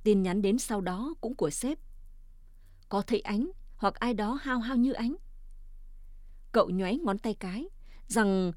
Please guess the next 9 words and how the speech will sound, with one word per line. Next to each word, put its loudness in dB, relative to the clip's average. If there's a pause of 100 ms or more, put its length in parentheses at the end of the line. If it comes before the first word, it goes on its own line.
(140)
nhìn 8
thấy 4
vài 0
cái -2
bóng 2
của 2
chị -4
ấy. -4 (1080)
"Chưa 8